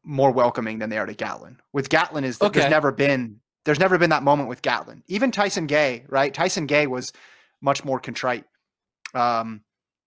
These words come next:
Speaker 1: after his suspension. I mean, he, he didn't, like, you know, throw himself at the mercy of the court, but if I'm remembering this correctly, he basically said, "Yeah, I put my trust in somebody I shouldn't have. Like, I, I, I screwed up." Whereas there's Gatlin, there's, it's never gotten to that.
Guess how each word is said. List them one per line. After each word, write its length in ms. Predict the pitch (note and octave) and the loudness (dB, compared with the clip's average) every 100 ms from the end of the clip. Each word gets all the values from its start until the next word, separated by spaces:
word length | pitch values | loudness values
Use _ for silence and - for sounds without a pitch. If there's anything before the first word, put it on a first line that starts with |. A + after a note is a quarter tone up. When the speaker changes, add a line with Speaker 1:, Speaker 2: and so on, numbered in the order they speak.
| _ _ | _ _
Speaker 1:
after 260 | C#3+ C3+ C3 | -4 -4 -4
his 420 | C3 A2 - - | -4 -4 -10 -12
suspension. 680 | - - - B2 A2 - G#2 - | -10 -8 -6 -6 -8 -14 -16 -10
I 40 | |
mean, 300 | D3 D3 C3 _ | -4 -4 -6 _
he, 80 | - | -12
he 60 | B2 | -10
didn't, 380 | C#3+ C3+ A2+ - | -6 -6 -6 -6
like, 340 | A#2+ A2 - _ _ _ _ _ _ | -6 -6 -14 _ _ _ _ _ _
you 60 | - | -20
know, 60 | - | -18
throw 280 | - D#3 D3+ | -4 2 4
himself 340 | C#3+ D3+ C3+ | 4 0 0
at 40 | C#3 | -2
the 60 | |
mercy 260 | B2+ C3+ - | -2 -2 -4
of 40 | |
the 60 | - | -8
court, 260 | - E3 - | 0 0 0
but 140 | - E2+ - | -8 -10 -14
if 120 | D#3+ | -4
I'm 100 | C#3+ | -2
remembering 280 | C3 E3 E3 | 0 0 -2
this 100 | B2+ | -4
correctly, 220 | C#3+ C3 | -8 -6
he 40 | B2+ | -4
basically 260 | C3+ C3+ | -4 -4
said, 160 | B2+ B2 | -8 -2
"Yeah, 140 | D3+ | -2
I 60 | B2+ | -2
put 160 | - - | -4 -8
my 80 | C#3 | -2
trust 240 | D3+ C#3 | -2 -2
in 60 | C3 | -6
somebody 380 | C#3 B2 B2 - - _ _ _ | -6 -4 -6 -10 -20 _ _ _
I 60 | C3+ | -2
shouldn't 300 | - B2+ G#2 | 0 0 -4
have. 180 | A2 - | -12 -10
Like, 140 | B2 | -2
I, 160 | B2 B2+ - | -2 -2 -2
I, 200 | C3 - | -2 -2
I 60 | C3 | -6
screwed 260 | - A#2+ | -6 -6
up." 180 | A2 - _ _ _ _ - | -8 -10 _ _ _ _ -4
Whereas 220 | B2 A2 | -2 -2
there's 200 | A#2+ A2 _ D3+ | -8 -10 _ -2
Gatlin, 400 | C#3 C#3 C3 B2 | -2 0 -2 -4
there's, 240 | A#2 - | -8 -10
it's 200 | - D3 | -12 -6
never 240 | C#3+ C3 A#2 | -2 -2 0
gotten 240 | A#2+ G#2+ | -2 -2
to 80 | A2+ | -6
that. 240 | A2+ G#2+ | -8 -10